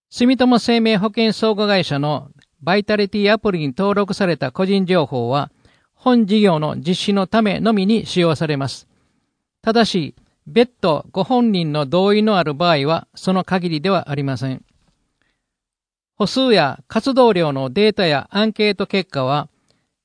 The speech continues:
個人が特定できない形で集計し、播磨町と住友生命保険相互会社で共有します。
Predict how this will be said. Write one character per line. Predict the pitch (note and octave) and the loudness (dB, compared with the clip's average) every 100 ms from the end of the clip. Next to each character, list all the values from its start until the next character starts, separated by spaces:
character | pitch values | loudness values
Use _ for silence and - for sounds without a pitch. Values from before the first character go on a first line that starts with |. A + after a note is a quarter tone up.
| _ | _
個 | B3+ | 2
人 | B3+ A#3 | 4 4
が | F3 C#3+ | 4 0
特 | A3 A3 | -2 -2
定 | A3+ A3 | 2 4
で | G#3+ | 2
き | G#3+ | 0
な | G#3+ F#3 | 0 0
い | D3+ | -2
形 | E3 F3 - | -4 -4 -2
で | E3 | -2
集 | D#3 - F3+ | -2 -2 -2
計 | F3+ E3+ | 0 -2
し、 | - F#3+ - _ _ _ _ _ | -2 -6 -6 _ _ _ _ _
播 | A3+ A3+ | 2 4
磨 | A3 F#3+ | 4 2
町 | E3+ C#3+ | 0 -2
と | E3 D3 - _ | -2 -4 -6 _
住 | - A3+ A#3 | -4 0 0
友 | A3 G#3 | 0 0
生 | - G#3+ G3+ | 0 -2 0
命 | G3 | 0
保 | F3+ | -2
険 | - G3+ F#3+ | -2 -2 -2
相 | - G#3+ | -2 0
互 | G3+ G3 | 0 0
会 | F#3+ | -2
社 | D3+ C#3+ | -2 -4
で | F3+ - | -4 -4
共 | - F#3 F3 | -4 0 0
有 | D#3+ | 0
し | D3 C#3 | -2 -6
ま | B2+ | -8
す。 | - - | -10 -18